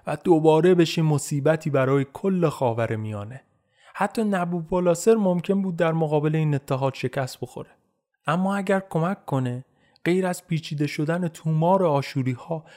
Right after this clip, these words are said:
روابطش با فاتحان جدید هم می‌تونه خوب باشه.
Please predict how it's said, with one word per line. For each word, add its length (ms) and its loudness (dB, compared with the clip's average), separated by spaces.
روابطش 680 -2
با 160 -2
فاتحان 680 -2
جدید 380 -2
هم 200 -4
می‌تونه 360 -4
خوب 360 -10
باشه. 280 -18